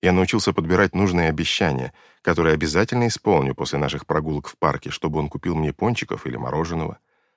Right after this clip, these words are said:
а иногда сладкой ваты или печенья, в зависимости от того, кто арендовал торговые площадки парка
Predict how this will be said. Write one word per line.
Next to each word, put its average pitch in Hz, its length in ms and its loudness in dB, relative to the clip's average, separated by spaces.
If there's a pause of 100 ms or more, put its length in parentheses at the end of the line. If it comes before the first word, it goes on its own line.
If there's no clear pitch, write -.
(200)
а 95 100 6
иногда 101 300 6
сладкой 104 360 2
ваты 78 380 2
или 71 160 -2
печенья, 98 460 0
в 76 40 -2
зависимости 107 520 0
от 104 100 -2
того, 131 300 2 (400)
кто 135 260 4
арендовал 78 460 4
торговые 82 460 0
площадки 87 540 -2
парка 110 420 -2